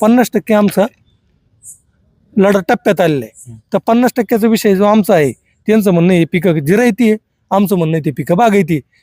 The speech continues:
Speaker 1: कारण की आमच्या शेजारच्या तालुक्यामध्ये तिथं पैसे भेटले.
Speaker 2: हम्म.
Speaker 1: असा विषय आहे आमचा सरळ.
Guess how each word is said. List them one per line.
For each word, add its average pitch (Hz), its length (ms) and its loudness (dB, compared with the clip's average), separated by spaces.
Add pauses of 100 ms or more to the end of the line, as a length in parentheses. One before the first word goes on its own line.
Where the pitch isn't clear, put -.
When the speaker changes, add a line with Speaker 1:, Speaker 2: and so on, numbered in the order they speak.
(120)
Speaker 1:
कारण 185 160 0
की 175 60 -2
आमच्या 185 260 -2
शेजारच्या 185 460 0
तालुक्यामध्ये 156 520 -2 (480)
तिथं 226 220 4
पैसे 269 340 0
भेटले. 156 280 -2
Speaker 2:
हम्म. 123 360 -16 (960)
Speaker 1:
असा 190 160 -2
विषय 180 240 0
आहे 160 100 0
आमचा 135 320 -4
सरळ. 196 340 0